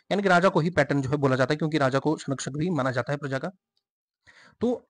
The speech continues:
अ, संरक्षक की बजाय अब क्या बन चुके थे ये कंपनी, अ, के जो है यूरोपियंस के जो ग्राहक बन चुके थे। अब तीसरी में बात करेंगे थर्ड कार्नेटिक वार की सतारह सौ अठवंजा से तिरसठ। तो बैकग्राउंड क्या रहा इसमें, तो यूरोप में देखिए क्या हुआ, अ, ऑस्ट्रिया जो है, अ,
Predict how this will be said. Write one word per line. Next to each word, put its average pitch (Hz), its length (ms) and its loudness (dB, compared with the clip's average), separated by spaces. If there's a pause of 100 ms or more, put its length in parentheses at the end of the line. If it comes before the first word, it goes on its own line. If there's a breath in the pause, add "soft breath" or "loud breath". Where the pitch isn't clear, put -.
(100)
अ, 165 220 4
संरक्षक 190 340 -4
की 202 100 -4
बजाय 160 180 2
अब 147 60 2
क्या 143 160 -2
बन 135 120 0
चुके 135 180 -8
थे 139 120 -8
ये 156 80 -6
कंपनी, 131 340 -8
अ, 127 80 -6
के 131 420 -6
जो 131 120 -8
है 147 180 -4
यूरोपियंस 135 360 -4
के 135 80 -6
जो 143 120 -2
ग्राहक 143 280 -4
बन - 200 -4
चुके 123 220 -10
थे। 135 100 -16 (760 soft breath)
अब 185 100 2
तीसरी 247 200 2
में 226 80 6
बात 180 180 4
करेंगे 185 240 4
थर्ड 214 220 2
कार्नेटिक 160 360 2
वार 143 160 4
की 175 100 -6
सतारह 139 200 0
सौ - 80 -14
अठवंजा 131 260 -4
से 202 60 0
तिरसठ। 139 340 -8 (360 loud breath)
तो 156 80 -8
बैकग्राउंड 196 320 6
क्या 196 100 6
रहा 185 180 6
इसमें, 190 320 -2
तो 180 100 2
यूरोप 185 280 6
में 190 100 2
देखिए 180 180 0
क्या 180 140 4
हुआ, 170 200 4 (400 soft breath)
अ, 139 220 0
ऑस्ट्रिया 208 420 4
जो 196 140 4
है, 180 220 6
अ, 110 40 -2